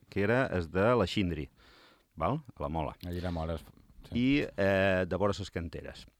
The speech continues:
Speaker 1: Eh, i do va ser el darrer, els darrers anys que es va tirar el tir al plat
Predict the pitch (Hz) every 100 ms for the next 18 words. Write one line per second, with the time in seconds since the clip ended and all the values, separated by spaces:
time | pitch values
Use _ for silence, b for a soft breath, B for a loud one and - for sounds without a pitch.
0 | _ _ _ - 202 208 208 208 202 -
1 | 110 113 120 123 - 135 147 101 101 95
2 | 95 87 76 - - 92 95 90 113 127
3 | 135 139 139 139 139 131 90 95 98 101
4 | 95 110 131 - 87 90 92 92 113 139
5 | - 92 - 87 - 117